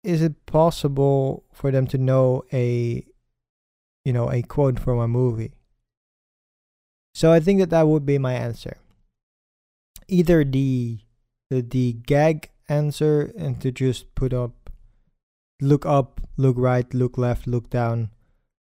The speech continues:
um, and then that continuing in a circle, or, or it to end at a, at a, you know, I don't know, a, a stupid image of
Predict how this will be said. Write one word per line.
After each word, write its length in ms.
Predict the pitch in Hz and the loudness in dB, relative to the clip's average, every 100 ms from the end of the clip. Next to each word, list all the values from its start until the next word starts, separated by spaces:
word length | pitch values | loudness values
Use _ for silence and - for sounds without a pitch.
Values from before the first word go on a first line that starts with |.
| _ _ _ _ | _ _ _ _
um, 380 | 131 123 120 117 | -6 -4 -4 -6
and 160 | 131 123 | -4 -2
then 260 | 120 120 117 | -2 -4 -2
that 280 | 127 120 - | -4 -4 -4
continuing 640 | 120 127 123 123 123 123 | -4 0 0 0 0 -2
in 240 | 123 123 - | -2 -4 -6
a 60 | 131 | -8
circle, 500 | - 143 131 151 147 - | 0 0 2 0 -2 -2
or, 300 | 135 123 - 160 _ _ _ _ _ _ | -2 -2 -4 -14 _ _ _ _ _ _
or 180 | - 135 | -4 0
it 220 | 127 - - | -2 -4 -10
to 140 | 151 | -6
end 260 | 139 131 - | -2 -4 -4
at 200 | - 135 | -4 -2
a, 340 | 127 120 120 120 165 | 0 -2 -4 -8 -10
at 160 | 151 123 | -6 -4
a, 180 | 120 117 _ | -4 -6 _
you 140 | 143 120 | -6 -4
know, 320 | 113 113 123 156 | -4 -6 -8 -8
I 60 | |
don't 140 | 120 113 | -6 -6
know, 180 | 110 113 | -8 -8
a, 280 | 113 120 | -8 -8
a 40 | 123 | -8
stupid 340 | - 135 - | -6 -6 -4
image 320 | 123 123 135 | -4 -2 -4
of 220 | 131 123 | -6 -10